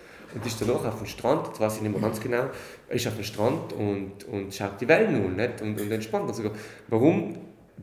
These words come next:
kann ich jetzt nicht das Gleiche tun, wenn ich meine Bedürfnisse ganz tief halte? Warum muss ich mir das,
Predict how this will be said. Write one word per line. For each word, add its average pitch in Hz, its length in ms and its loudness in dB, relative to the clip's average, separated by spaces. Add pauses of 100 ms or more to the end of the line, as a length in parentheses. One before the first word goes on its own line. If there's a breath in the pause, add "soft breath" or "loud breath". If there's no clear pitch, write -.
(100)
kann 151 240 4
ich 143 80 6
jetzt 113 240 4
nicht 117 140 4
das 110 160 4
Gleiche 104 440 2
tun, 160 220 2
wenn 110 100 0
ich 120 120 2
meine 113 220 4
Bedürfnisse 107 580 0
ganz 95 240 -4
tief 110 280 0
halte? 147 360 -2 (840 soft breath)
Warum 127 260 4
muss 139 220 6
ich 107 60 0
mir 107 80 4
das, 101 220 0